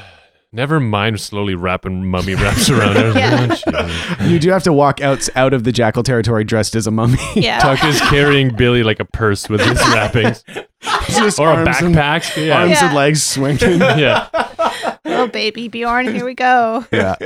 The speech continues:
Speaker 3: Uh, so three hours, basically three and a half hours after you leave, you return to the library and, uh, you have the assurances of Jake the Jackal and his jackals that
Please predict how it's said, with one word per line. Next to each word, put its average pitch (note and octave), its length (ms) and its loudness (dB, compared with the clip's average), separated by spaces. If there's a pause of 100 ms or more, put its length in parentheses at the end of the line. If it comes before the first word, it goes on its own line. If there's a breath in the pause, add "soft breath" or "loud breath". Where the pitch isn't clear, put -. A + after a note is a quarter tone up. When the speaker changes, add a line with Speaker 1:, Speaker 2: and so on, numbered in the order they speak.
(180)
Speaker 3:
Uh, G#2+ 300 0
so A#2 440 0
three C#3+ 280 0
hours, C3+ 320 2
basically A#2 420 -2
three C3 160 -2
and B2+ 60 0
a A#2 40 0
half A#2+ 160 0
hours G#2+ 240 0
after G#2+ 220 -4
you G2+ 140 0
leave, G2 240 -2
you F#2 60 -2
return C3 280 0
to B2 60 0
the A#2 80 0
library G2+ 680 -2
and, F#2+ 480 -2
uh, F2+ 320 -2
you G2 200 -4
have F#2+ 280 -2
the F#2 320 -2
assurances A2+ 720 -2
of F#2 140 -4
Jake F#2 300 -4
the F2+ 60 -4
Jackal F2+ 460 -4
and F#2 220 -2
his F#2 160 -4
jackals F2 560 -6
that F2 180 -8